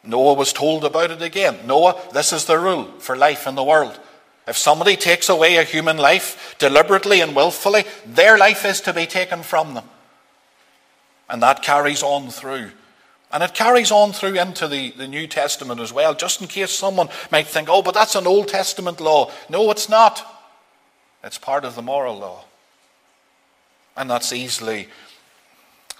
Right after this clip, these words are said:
uh, supported by noticing what Paul had to say in, it's Acts, uh, of the Apostles, chapter twenty-five and verse eleven, where he said,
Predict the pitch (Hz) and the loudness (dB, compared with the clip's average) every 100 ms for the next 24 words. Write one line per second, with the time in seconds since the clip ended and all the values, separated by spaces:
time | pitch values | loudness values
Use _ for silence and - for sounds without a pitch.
0 | _ _ - 98 90 87 - - 175 190 | _ _ -12 -8 -8 -8 -10 -4 0 0
1 | 127 131 127 123 113 - - 123 135 147 | -2 -2 0 0 -2 -12 -20 -10 -8 -4
2 | - 120 117 113 - 127 175 170 - 233 | -4 -6 -6 -6 -4 -2 0 0 0 -2
3 | - - - 101 131 - - - 113 117 | -2 -4 -4 -6 -8 -10 -20 -14 -8 -6
4 | 117 107 92 _ 85 - 127 - - - | -8 -12 -18 _ -12 -4 -4 -2 -4 -4
5 | - 95 98 92 101 104 98 - 135 - | -6 -12 -10 -10 -12 -12 -12 0 0 0
6 | 110 - - 123 - 98 - 113 95 - | -8 -8 -6 -6 -6 -12 -10 -10 -12 -8
7 | 117 123 110 - - - 113 98 120 117 | -4 -4 -6 -12 -20 -16 -16 -8 -6 -4
8 | - 98 117 185 165 107 - - - 120 | -6 -4 -4 -4 -4 -12 -20 -18 -4 -4
9 | 110 131 117 - 147 143 | -4 -6 -4 -2 0 -2